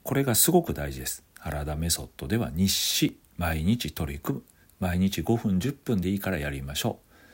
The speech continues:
五分、十分、時間取れない人いないと思うんですけども、なかなか続けるのは大変ですよね。でも、それを続けることで自信になる。これが大事なんです。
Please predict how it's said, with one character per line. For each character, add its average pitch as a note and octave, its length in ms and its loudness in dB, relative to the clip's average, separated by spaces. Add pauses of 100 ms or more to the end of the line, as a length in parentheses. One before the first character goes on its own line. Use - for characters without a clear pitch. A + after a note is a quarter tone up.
(500)
五 G2 100 4
分、 E2 240 2
十 F#2+ 140 2
分、 - 380 0 (580)
時 - 160 -2
間 A2 220 2
取 B2 140 4
れ B2+ 80 6
な A2 120 8
い - 20 2
人 F2 180 -2
い F#2 80 4
な A2+ 160 4
い A2+ 120 4
と - 100 0
思 D2 140 -2
う - 20 -8
ん - 20 -8
で A#1+ 80 -8
す - 100 -4
け - 100 -10
ど C#2 80 -8
も、 D#2 300 -4
な - 120 -4
か - 100 -2
な A#2+ 120 2
か B2+ 100 0
続 B2 260 4
け C3+ 120 4
る F2+ 80 2
の C2+ 80 -6
は C2 40 -6
大 - 140 -8
変 C#2 80 -4
で C2+ 80 -6
す - 120 -4
よ B1 80 -6
ね。 C3 280 0
で D#3 60 0
も、 B2+ 80 4
そ B2 100 -2
れ A2 60 2
を G2+ 40 0
続 A#2 320 2
け C#3 140 0
る B2+ 120 0
こ B2+ 180 -4
と A2+ 180 0
で C#3+ 100 0
自 E2 180 0
信 C2+ 240 -4
に B1+ 120 -8
な B1 100 -8
る。 - 80 -12 (1080)
こ - 120 -2
れ D3+ 60 4
が A#2 120 4
大 E2+ 200 2
事 D2+ 80 -4
な C2 60 -6
ん G#1+ 80 -12
で - 40 -12
す。 - 160 -10